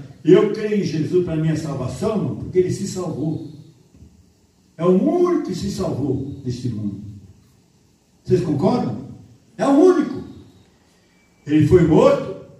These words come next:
mas no terceiro dia ele tira o corpo dele, já tá na glória, com o corpo glorificado. Ele pode salvar porque ele se salvou. É o único. Quer se salvar? É Jesus. Não tem outro.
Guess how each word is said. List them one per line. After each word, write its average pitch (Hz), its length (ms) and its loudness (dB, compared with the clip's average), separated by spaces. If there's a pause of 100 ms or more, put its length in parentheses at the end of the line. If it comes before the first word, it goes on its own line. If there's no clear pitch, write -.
(320)
mas 156 120 -4
no 175 160 -4
terceiro 185 440 0
dia 202 120 -6
ele 185 300 -2
tira 185 180 0
o 175 60 -4
corpo 180 300 -2
dele, 196 220 0
já 196 180 -4
tá 190 120 -8
na 190 160 -6
glória, 156 400 -2
com 160 120 -2
o - 60 -4
corpo 170 240 -2
glorificado. 147 840 2 (120)
Ele 185 200 2
pode 190 280 -4
salvar 165 340 -6
porque 165 140 -8
ele 160 80 -4
se 160 140 -8
salvou. 120 560 -6 (280)
É 156 80 -4
o 147 60 0
único. 156 460 0 (1120)
Quer 254 220 2
se - 140 -6
salvar? - 720 -2
É - 140 -10
Jesus. - 480 -8 (1600)
Não 214 220 -2
tem 302 180 4
outro. - 360 -2